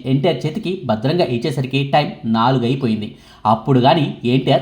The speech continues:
మేకప్ రూమ్ నుంచి సెట్లోకి రాలేదు, షూటింగ్ జరగలేదు. ఆయన కోపాన్ని గమనించి చల్లార్చడానికి నిర్మాత డూండితో పాటు రమణ కూడా ఎన్టీఆర్కు సారీ చెప్పారు. "సిగరెట్ కోసం కాదు బ్రదర్, డిసిప్లిన్,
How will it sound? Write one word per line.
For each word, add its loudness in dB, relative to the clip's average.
మేకప్ 2
రూమ్ 0
నుంచి -4
సెట్లోకి 0
రాలేదు, 0
షూటింగ్ 2
జరగలేదు. -6
ఆయన 4
కోపాన్ని 4
గమనించి 0
చల్లార్చడానికి 2
నిర్మాత 2
డూండితో 0
పాటు 0
రమణ 0
కూడా 2
ఎన్టీఆర్కు 4
సారీ 2
చెప్పారు. -4
"సిగరెట్ 4
కోసం 2
కాదు 6
బ్రదర్, 0
డిసిప్లిన్, 2